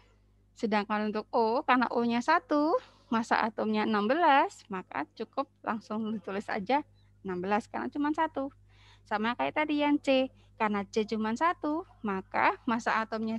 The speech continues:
C di tabel kan dua belas. Ya udah. Jadi kalau mau mengerjakan ini harus pegang tabel periodik unsur kimia ya. Oke, ini juga sama, kalian bisa baca berlatih untuk ini ya.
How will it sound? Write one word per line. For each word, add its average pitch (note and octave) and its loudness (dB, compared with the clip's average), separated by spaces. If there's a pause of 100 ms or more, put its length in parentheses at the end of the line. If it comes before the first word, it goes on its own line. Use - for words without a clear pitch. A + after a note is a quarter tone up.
C B3+ 2
di A#3 -2
tabel G#3+ 2
kan F#4 2 (560)
dua B3 6
belas. G3+ 0 (800)
Ya A3+ -4
udah. A3 -2 (1000)
Jadi C#4 0
kalau C4+ 6
mau B3+ 2
mengerjakan B3 2
ini C#4 4
harus C4 2
pegang A#3 -2
tabel A3 2
periodik G#3+ -4
unsur G#3+ -2
kimia G#3+ -2
ya. G3 -2 (1300)
Oke, G#3 -4 (320)
ini A#3+ 2
juga G#3 -2
sama, G3 0
kalian G#3 -2
bisa G#3 -2
baca G3+ -2
berlatih G#3 -2
untuk G3 -10
ini - -8
ya. G4 -6